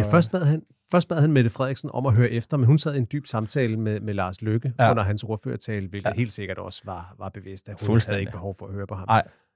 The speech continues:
Speaker 1: Og anden gang, der, der beder han så simpelthen Lars Løkke om at dæmpe sig.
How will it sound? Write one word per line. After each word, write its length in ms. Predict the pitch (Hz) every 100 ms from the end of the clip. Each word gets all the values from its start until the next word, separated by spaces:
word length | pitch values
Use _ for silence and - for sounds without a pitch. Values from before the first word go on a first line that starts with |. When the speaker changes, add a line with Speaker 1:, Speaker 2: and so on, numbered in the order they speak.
| _ 123
Speaker 1:
Og 120 | 110
anden 160 | 113
gang, 280 | 131 104 104
der, 100 | 120 117 -
der 60 |
beder 200 | 120 143
han 100 | 110
så 140 | 107 117
simpelthen 220 | 104 110
Lars 200 | 90 -
Løkke 180 | 107 110
om 80 | 98
at 80 | 104 131
dæmpe 240 | 143 190
sig. 160 | -